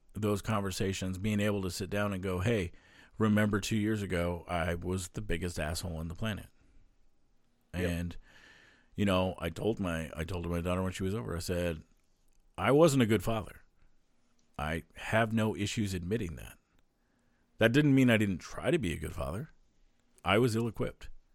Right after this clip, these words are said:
Speaker 1: Did I handle everything the way I should have? Absolutely not. I did the best I could.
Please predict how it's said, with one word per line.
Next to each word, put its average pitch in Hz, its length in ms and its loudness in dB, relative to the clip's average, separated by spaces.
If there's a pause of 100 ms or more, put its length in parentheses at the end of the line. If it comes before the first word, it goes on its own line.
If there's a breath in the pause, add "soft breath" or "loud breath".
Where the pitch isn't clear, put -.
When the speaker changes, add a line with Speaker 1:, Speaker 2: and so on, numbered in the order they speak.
(560 soft breath)
Speaker 1:
Did 104 140 2
I 95 80 8
handle 113 400 2
everything 107 320 2
the 101 80 0
way 98 180 2
I 98 140 2
should 101 220 -2
have? 110 180 -6 (260)
Absolutely 101 680 -2
not. 98 320 -6 (760 soft breath)
I 95 80 0
did 104 180 2
the 104 60 2
best 98 260 0
I 87 80 0
could. 87 320 0